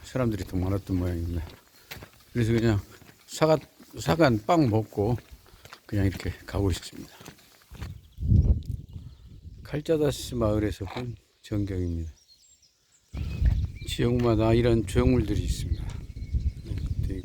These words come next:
있고 누구 묻어놓은 것 같습니다. 어, 지금 그 칼다라스라는 마을을 지나고 있습니다. 근데 이게 이제 가로수인데요. <laughs> 이게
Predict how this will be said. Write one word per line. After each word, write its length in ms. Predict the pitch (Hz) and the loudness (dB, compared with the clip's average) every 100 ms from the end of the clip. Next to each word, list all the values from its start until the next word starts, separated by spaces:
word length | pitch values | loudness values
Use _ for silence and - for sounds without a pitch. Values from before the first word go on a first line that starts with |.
| - | -4
있고 420 | - 101 95 95 - - - - - - - - - - | -4 -6 -8 -8 -10 -16 -18 -18 -18 -20 -20 -16 -10 -8
누구 180 | 98 | -6
묻어놓은 420 | 92 - 110 113 98 | -8 -6 -4 -2 -4
것 80 | 92 | -8
같습니다. 420 | - - - - - - - - - - - | -12 -16 -18 -18 -18 -20 -20 -20 -20 -20 2
어, 360 | 139 151 147 143 - | 4 6 6 6 6
지금 360 | - 160 175 165 | 4 2 4 4
그 140 | 156 - | 2 0
칼다라스라는 1300 | - 185 208 247 220 196 - 185 175 165 151 147 143 | -2 0 2 6 8 6 4 4 8 8 10 8 8
마을을 400 | 127 139 139 139 | 6 6 6 4
지나고 380 | 113 131 127 120 | 4 4 4 2
있습니다. 640 | 101 - 107 110 113 104 - - - - - - - | -2 -6 -4 -2 -2 -4 -8 -10 -10 -8 -8 -6 -4
근데 180 | 147 156 | 4 6
이게 160 | 151 156 | 8 6
이제 160 | 139 - | 4 0
가로수인데요. 920 | - 156 180 156 147 139 170 180 131 - - - - | 2 4 4 2 2 6 6 6 2 -2 -2 -2 -2
<laughs> 920 | - 143 143 127 - - - - - | 0 2 0 -2 -6 -12 -10 -12 -8
이게 340 | 131 147 135 | 2 4 4